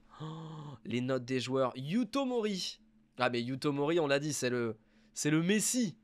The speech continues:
Yuto Mori, c'est le Messi. Il peut jouer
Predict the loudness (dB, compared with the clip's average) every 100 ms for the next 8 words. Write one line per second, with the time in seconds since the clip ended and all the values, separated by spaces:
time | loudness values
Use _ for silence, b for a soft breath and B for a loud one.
0 | _ -20 _ _ b b b -6 -4 0
1 | 2 4 4 2 2 2 2 0 0 -2
2 | -4 -6 -4 -4 -4 -6 -8